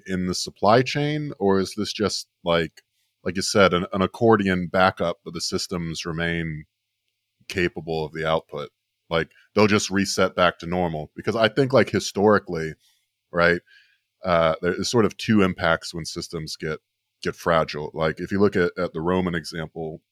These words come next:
uh, as things contracted, right, and, and goods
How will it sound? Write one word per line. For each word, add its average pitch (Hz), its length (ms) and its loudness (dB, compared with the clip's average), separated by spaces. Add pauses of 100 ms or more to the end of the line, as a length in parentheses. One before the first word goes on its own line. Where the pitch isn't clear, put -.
(640)
uh, 78 340 -4 (400)
as 110 200 2
things 131 300 0
contracted, 95 840 0
right, 95 320 2
and, 85 300 -6
and 90 220 -6
goods 101 520 0